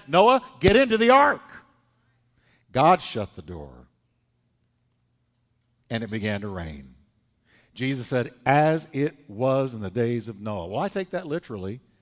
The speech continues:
How was it? There was no repentance. People just took the word of God casually. They did not. They went about business as usual.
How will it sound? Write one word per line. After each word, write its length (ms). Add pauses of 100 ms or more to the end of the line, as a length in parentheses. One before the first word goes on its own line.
(300)
How 220
was 240
it? 100
There 100
was 100
no 120
repentance. 480
People 240
just 180
took 140
the 60
word 220
of 80
God 220
casually. 440
They 160
did 180
not. 220 (180)
They 120
went 140
about 300
business 340
as 160
usual. 440